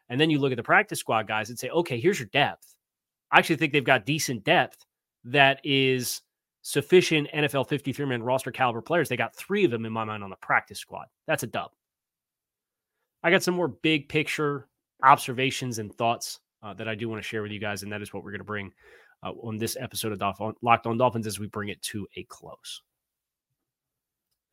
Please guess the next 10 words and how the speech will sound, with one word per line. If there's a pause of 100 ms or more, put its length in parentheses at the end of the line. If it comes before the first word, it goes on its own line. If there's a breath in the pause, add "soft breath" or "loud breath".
(2500)
The
N
F
L
season,
of
course,
is
here,
and